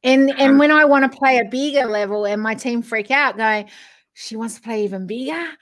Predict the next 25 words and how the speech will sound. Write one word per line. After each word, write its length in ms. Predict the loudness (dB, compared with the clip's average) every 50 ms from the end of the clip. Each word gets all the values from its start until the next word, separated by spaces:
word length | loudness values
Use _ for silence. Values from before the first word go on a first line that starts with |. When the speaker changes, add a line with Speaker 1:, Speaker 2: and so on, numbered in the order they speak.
| -20 -20 -8 -4
Speaker 1:
It's 160 | -4 -2 0
like, 180 | 0 0 2 2
I 120 | 2 2
don't 160 | 2 2 2 0
even 180 | -2 -4 -4 -4
think 280 | -2 -2 -2 -2 -2
about 300 | -2 -2 0 0 0 0
that, 440 | -2 -4 -4 -4 -6 -6 -8 -10 -12 -16 _ _ _ _ _ _ _ _ _ _ _ _ -20
but 880 | -8 -2 0 2 2 4 4 4 2 2 0 -2 -4 -10 -16 -18 -18 _ _ _ -6
I 100 | -4 -2
know 220 | -2 -2 -2 -2
sometimes 1120 | -4 -6 -6 -8 -8 -8 -10 -10 -10 -8 -8 -8 -10 -12 -16 -18 -20 -20 -20 -20 -20 -20 -20 _ _ _ _ _ _ _ _ _ -4
I 120 | -4 -4
sit 400 | -4 -6 -8 -8 -4 -4 -2 0
in 180 | 0 0 0 0
that. 500 | 0 0 -2 -2 -4 -8 -12 -16 -20 -20 _ _ _ _ _ -8
And 120 | -4 0
honestly, 840 | 2 2 2 2 0 -4 -6 -10 -8 -8 -6 -6 -6 -8 -8 -10 -10 _ _ _ _ _ _ _ _ -4
what 220 | 0 0 0 0
many 420 | 0 0 0 2 2 2 2 0
probably 300 | -2 -2 -4 -4 -4 -4
don't 200 | -2 -2 -2 -2
even 300 | -2 -4 -4 -4 -4 -4
know 380 | -4 -4 -2 -2 -2 -2 -2 -4
is 840 | -4 -6 -6 -8 -8 -8 -6 -4 -2 -2 -2 -4 -6 -6 -10 -14